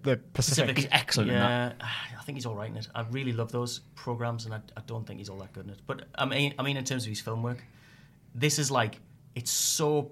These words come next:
Speaker 2: profoundly transformative, not just because it's him being Freddie Mercury and being quite convincing.
Speaker 3: Mm-hmm.
Speaker 2: It's him not being other Rami Malek characters.
Speaker 1: I think that's a little unfair though, because he's only, like,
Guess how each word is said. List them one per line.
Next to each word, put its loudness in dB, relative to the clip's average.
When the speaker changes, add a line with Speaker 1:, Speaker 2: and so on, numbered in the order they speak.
Speaker 2:
profoundly 0
transformative, -2
not 0
just -4
because -4
it's -8
him -6
being -4
Freddie -8
Mercury -6
and -10
being -8
quite -12
convincing. -10
Speaker 3:
Mm-hmm. 0
Speaker 2:
It's -6
him -6
not -8
being -8
other -10
Rami -12
Malek -10
characters. -10
Speaker 1:
I 4
think 10
that's 4
a 6
little 8
unfair 10
though, 8
because 2
he's 8
only, 10
like, 2